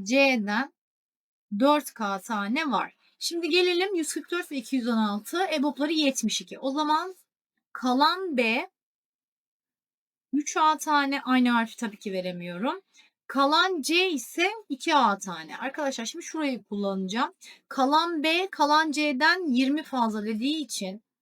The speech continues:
üç A eksi iki A eşittir yirmi.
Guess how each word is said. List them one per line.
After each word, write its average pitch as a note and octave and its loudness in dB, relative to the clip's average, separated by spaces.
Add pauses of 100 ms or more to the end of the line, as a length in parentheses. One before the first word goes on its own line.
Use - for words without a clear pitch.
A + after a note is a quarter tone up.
(200)
üç D4+ -4
A B3 2
eksi - -8
iki C4 -4
A A3+ -2
eşittir A3 -6
yirmi. A3 -4